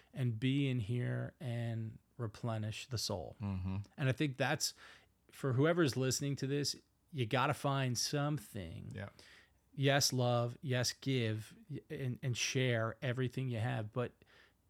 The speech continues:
Speaker 1: find a place. You gotta, you gotta fill the tank somehow,
Speaker 2: Yeah.
Speaker 1: whatever that is.
Speaker 2: Yeah. Yeah. And I think that that's, you know, one of those things where are you, you know, whatever that, you know, when we say giving and, you know, a lot of people are like, "Oh, well, I have to give my material things away." And, you know,
Speaker 1: Maybe.
Speaker 2: to,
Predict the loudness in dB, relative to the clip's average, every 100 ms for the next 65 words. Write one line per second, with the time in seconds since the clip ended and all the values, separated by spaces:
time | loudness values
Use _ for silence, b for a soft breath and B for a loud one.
0 | _ _ -6 0 2 2 0 0 -2 -2
1 | -6 2 4 4 0 -4 -2 -2 -2 -4
2 | -4 -2 -2 -2 -2 0 2 0 0 4
3 | 4 6 4 4 0 -4 -4 -4 -4 -8
4 | B B B 0 4 4 4 2 0 -2
5 | 0 2 0 -2 -6 -2 0 -2 -2 -2
6 | -2 -2 -4 -4 -2 0 -2 -4 -2 0
7 | 0 -2 -4 b b b b b b _
8 | -2 2 2 2 0 0 0 2 2 2
9 | 2 -2 -2 -2 0 0 0 -2 -4 -2
10 | -2 -2 -4 -6 -6 -2 0 0 0 0
11 | -2 -4 -4 -4 -2 -2 0 -2 -2 -4
12 | -4 -4 -4 -2 -4 -6 -6 -4 -2 -2
13 | -4 -4 -4 -4 -2 -2 -2 0 4 8
14 | 8 6 2